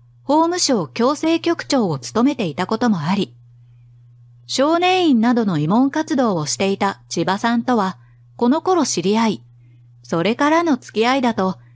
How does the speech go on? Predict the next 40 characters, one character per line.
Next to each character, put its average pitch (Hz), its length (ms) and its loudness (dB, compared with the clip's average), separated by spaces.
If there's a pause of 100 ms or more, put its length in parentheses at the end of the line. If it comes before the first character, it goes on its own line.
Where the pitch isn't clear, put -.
(140)
週 202 280 0
刊 233 260 0
誌 190 120 -2
で 143 100 -4
報 180 280 -2
じ 233 100 0
ら 240 140 0
れ 247 80 0
て 247 140 0
い 254 60 2
ま 262 120 2
し - 100 -2
た。 190 240 -8 (2250)
川 208 260 0
上 262 200 2
さ 247 220 0
ん 233 60 2
は 233 260 0 (360)
前 254 240 2
妻 277 340 2
を 269 120 4
脳 226 240 2
内 320 200 2
出 349 220 0
血 285 260 -2
で 175 100 -2
亡 147 160 -2
く - 80 -10
し、 - 300 -2 (100)
再 151 340 -6
婚 247 240 2
の 262 100 4
よ 277 160 2
う 269 40 2
で 190 120 -2
す。 - 200 -12 (1800)
お 220 140 0
二 269 260 -2
人 277 120 2
は 208 200 -2